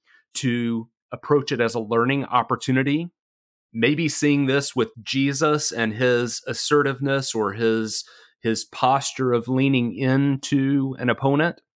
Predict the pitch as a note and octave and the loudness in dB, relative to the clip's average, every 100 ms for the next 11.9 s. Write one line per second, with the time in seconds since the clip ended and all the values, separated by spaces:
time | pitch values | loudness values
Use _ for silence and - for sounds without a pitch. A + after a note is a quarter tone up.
0 | _ _ _ _ F2+ F2+ D#2 A2+ A#2+ A2 | _ _ _ _ -10 -8 -2 -2 2 0
1 | G#2 G#2+ B2 C3+ C3+ - _ _ _ A#2+ | 2 2 2 -2 -6 -12 _ _ _ 0
2 | B2 B2+ C#3 A#2 - G#2 G#2 G2+ _ _ | 2 2 0 -4 -2 0 0 -2 _ _
3 | _ - C3+ A2+ A#2 C3 B2 A#2 - A2+ | _ -2 -2 0 0 0 2 0 2 0
4 | A2 - A2 - A2 G#2+ G#2 G#2 G2+ - | 0 -2 -2 0 0 2 2 2 0 -4
5 | G2 - G2+ F#2+ - G#2 - _ A#2 - | -6 -2 -2 -2 -6 -6 -6 _ -12 -4
6 | B2+ B2 A#2 F#2+ - G2 F#2+ G#2 A2 G2 | -2 0 0 -2 0 -2 -2 0 0 0
7 | F2+ E2 D#2+ _ _ _ _ - - G2+ | -2 -4 -6 _ _ _ _ -20 -2 0
8 | - - G2 F#2 F2+ F#2 - _ _ _ | 0 -4 -2 0 -2 -6 -14 _ _ _
9 | B2 G#2 G#2 G2 A#2+ A2+ A2 G2 F#2+ F#2 | -2 2 2 -2 -4 -2 0 0 0 -2
10 | - - _ _ _ _ - B2 B2 B2 | -16 -20 _ _ _ _ 0 2 4 2
11 | A#2+ G#2+ A#2 A2 A2 G#2+ G#2 G2+ G#2 | -2 -4 0 2 4 2 0 -4 -16